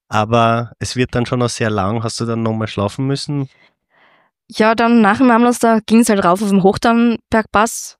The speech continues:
Speaker 2: Vielleicht war dazwischen auch noch was, das kann ich nicht mehr sagen. Ähm, und Hochdammbergpass, es war dann Mitternacht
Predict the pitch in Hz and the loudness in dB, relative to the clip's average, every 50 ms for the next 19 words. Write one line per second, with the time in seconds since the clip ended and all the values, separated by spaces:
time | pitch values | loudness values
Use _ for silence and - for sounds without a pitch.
0 | _ _ - 180 170 185 - - 180 180 170 - - 185 - - 151 151 180 202 | _ _ -2 0 0 0 0 0 -2 -2 -2 -2 -4 -4 -2 0 0 0 0 2
1 | 233 208 208 208 - - 170 170 - - - _ _ _ _ _ _ _ _ - | 0 0 0 0 -2 -4 -10 -12 -12 -14 -18 _ _ _ _ _ _ _ _ -12
2 | - - - 180 - - - 175 170 175 175 - 160 160 208 277 339 - _ - | -6 -2 -2 -2 -2 -2 -4 -4 -4 -4 -2 -2 -2 0 -2 -2 -4 -8 _ -18
3 | - - - - - - - - - - - 202 202 214 220 220 220 - - - | -18 -16 -14 -14 -14 -16 -18 -18 -8 -2 0 2 2 2 2 2 0 0 0 2
4 | 208 208 220 226 - - - - _ _ _ - 190 - 202 208 208 - - 214 | 4 4 4 2 0 -2 -10 -16 _ _ _ -10 -2 2 2 2 2 2 0 2
5 | 214 214 214 208 202 196 196 - - 220 185 208 214 - - - - - - - | 2 4 4 4 2 0 -2 -2 0 2 2 2 0 -4 -8 -12 -14 -16 -20 -20
6 | - - - - - _ _ _ _ _ _ - - 190 - 202 185 175 208 240 | -20 -20 -20 -20 -20 _ _ _ _ _ _ -4 -4 -2 0 2 2 2 4 4
7 | 233 220 254 - 311 294 - 190 190 - - - - - - - | 4 4 4 4 2 4 4 4 2 2 -2 -6 -6 -6 -6 -6